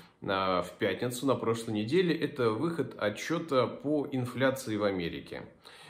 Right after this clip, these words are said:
А, данные по отчетам показали, что инфляция в Америке на текущий момент времени составляет восемь целых шесть десятых процента.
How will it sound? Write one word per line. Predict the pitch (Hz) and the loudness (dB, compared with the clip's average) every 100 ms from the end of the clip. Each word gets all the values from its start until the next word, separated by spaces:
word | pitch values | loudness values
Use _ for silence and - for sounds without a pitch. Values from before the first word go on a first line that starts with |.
| - - | -18 -4
А, | 98 101 | 0 2
данные | 117 180 170 139 | 6 6 8 4
по | 143 | 4
отчетам | 143 190 190 175 | 2 2 0 -2
показали, | - 117 110 143 156 | -2 -2 2 4 4
что | 127 - 113 107 | 0 -2 0 0
инфляция | 104 120 117 117 120 120 | 0 -4 2 4 4 2
в | 95 | 0
Америке | 98 117 135 127 | 2 2 0 0
на | 123 117 | -2 -2
текущий | - 113 - | -4 -6 -2
момент | 92 90 | -2 -2
времени | 104 117 | 0 0
составляет | 113 101 - 92 92 87 95 | -2 -6 -6 -2 0 -2 -4
восемь | 101 120 - 95 | -2 -2 -2 -4
целых | 107 139 127 | 0 2 2
шесть | 113 120 131 | 0 0 0
десятых | 110 101 104 101 - | 0 -2 -2 -2 -4
процента. | 95 92 - 69 - | -4 -4 -4 -10 -12